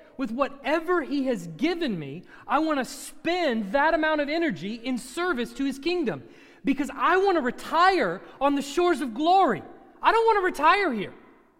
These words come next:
That's the reason, by the way, retirement isn't in the Bible. And when you say that, people go, "What do you mean retirement isn't in the Bible?" I mean, it's literally not in the Bible. You spend it all.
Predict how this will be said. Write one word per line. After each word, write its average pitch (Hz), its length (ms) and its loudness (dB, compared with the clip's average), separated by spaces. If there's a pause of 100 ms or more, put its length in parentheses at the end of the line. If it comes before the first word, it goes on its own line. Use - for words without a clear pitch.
(2250)
That's 311 220 -4
the 320 100 -4
reason, 302 400 2
by 226 160 2
the 202 80 -2
way, 190 300 -4 (140)
retirement 254 580 -8 (100)
isn't 302 240 -16
in 311 120 -16
the 302 80 -18
Bible. 330 320 -8 (1400)
And 285 100 -6
when 311 120 0
you 302 60 -4
say 370 200 -4
that, 311 200 0
people 285 200 -4
go, 285 140 0
"What 403 180 -6
do 403 60 -10
you 392 80 -10
mean 330 160 -8
retirement 151 400 -12
isn't 123 100 -16
in 123 60 -14
the 120 80 -16
Bible?" 117 200 -20
I 185 60 -20
mean, 320 160 -8
it's 320 140 -12
literally 330 400 -10
not 311 340 -6
in 302 120 -12
the 277 40 -12
Bible. 233 260 -14 (3250)
You 254 120 -6
spend 392 540 -4
it 381 60 0
all. 370 480 2